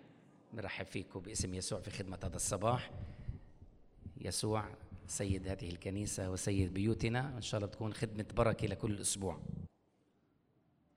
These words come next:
اليوم بدي أحكي عن السر العظيم لبناء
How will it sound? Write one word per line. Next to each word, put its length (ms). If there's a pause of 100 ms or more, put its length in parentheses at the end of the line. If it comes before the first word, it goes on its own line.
(260)
اليوم 160
بدي 100
أحكي 240
عن 440 (600)
السر 640
العظيم 800 (1120)
لبناء 560